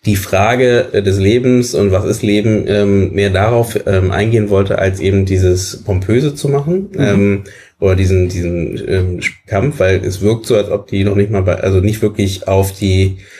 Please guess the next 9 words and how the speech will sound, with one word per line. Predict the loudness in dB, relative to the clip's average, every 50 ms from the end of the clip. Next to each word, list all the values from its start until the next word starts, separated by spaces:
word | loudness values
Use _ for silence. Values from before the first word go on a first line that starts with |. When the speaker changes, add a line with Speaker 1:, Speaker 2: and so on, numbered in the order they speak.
| -20 -20 _ _ -2
Speaker 1:
äh, | 0 2 4 4 4 2 2 0 0 0 0 2 2 2
ähm, | 0 0 0 0 0 -2 -2 -4 -4 -4 -4
wirklich | -2 -2 -2 -2
geguckt | -2 -2 -2 -2 0
haben, | 0 0 2 2
dass | 0 0 -2 -4 -10 _ _ -8 -8 -6 -6 -4
choreografietechnisch | -2 0 0 0 0 0 0 0 -2 0 -2 -2 -2 0 0 0 -2 0 0 -2 -2 0
halt | 0 0 0 0
viel | -2 -4 -2 0 2 2 2 2 2 0 -2 -6